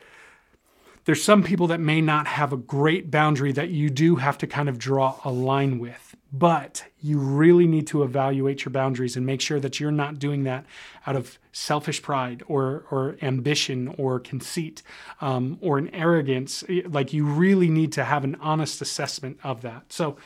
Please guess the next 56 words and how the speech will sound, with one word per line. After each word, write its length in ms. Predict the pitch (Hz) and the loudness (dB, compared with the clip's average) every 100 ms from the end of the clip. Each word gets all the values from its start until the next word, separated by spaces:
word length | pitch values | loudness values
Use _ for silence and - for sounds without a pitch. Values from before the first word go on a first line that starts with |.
| - - - - | -20 -20 -18 -6
um, 220 | 143 139 | -2 2
that's 180 | 208 226 | 4 6
how 160 | 226 | 6
I'd 100 | 175 | 4
kind 200 | 165 180 | 4 0
of 80 | 165 | 0
answer 340 | 170 165 156 | -2 -2 -2
that 220 | 143 147 - | -2 -4 -4
question. 480 | 165 143 156 143 - - - | -4 -4 -6 -8 -10 -20 -6
Uh, 160 | 135 156 | -4 -2
and 120 | 156 | 2
then 160 | 170 170 | 4 4
we 100 | 165 | 4
did 160 | 202 | 4
get 140 | 180 175 | 4 4
another 280 | 160 156 | 2 0
question. 400 | 147 156 139 151 | 0 -4 -4 -6
Actually, 280 | 143 147 175 | -6 -4 -4
it's 120 | 143 | -2
not 220 | 170 170 - | -4 -6 -10
so 180 | - 175 | -6 -4
much 200 | 151 143 | -4 -6
a 40 | 139 | -8
question 380 | 160 139 151 | -6 -6 -6
as 140 | 139 123 | -6 -4
more 180 | 139 127 | -4 -6
of 80 | |
a 60 | 127 | -8
thought. 480 | - 127 120 - - - - - | -12 -12 -14 -18 -20 -20 -20 -12
Um, 260 | 156 131 151 | -4 -2 0
and 140 | 160 | 2
I, 180 | 151 160 165 | 2 2 2
I 80 | |
liked 300 | 160 160 151 | 4 4 2
it. 80 | 139 | -4
That's 160 | 147 147 | -4 0
why 120 | 143 | 0
I 60 | 135 | 0
thought 180 | 147 | -2
I 60 | 135 | -2
would 140 | 127 | -4
share 240 | - 147 135 | -4 -6 -6
it 80 | - | -8
today. 340 | 135 131 127 _ _ _ _ _ - - | -6 -6 -8 _ _ _ _ _ -20 -8
Um, 180 | 147 147 | -2 4
one 120 | 190 | 6
of 60 | 214 | 6
the 80 | 185 | 6
things 240 | 175 170 | 4 2
that 100 | 156 | 2
I 60 | 147 | 0
did 200 | 139 139 | -2 0
towards 220 | 147 131 | 0 -2
the 160 | 151 - | -4 -4
end 280 | 160 160 | -2 0
of, 260 | 147 131 | 0 -2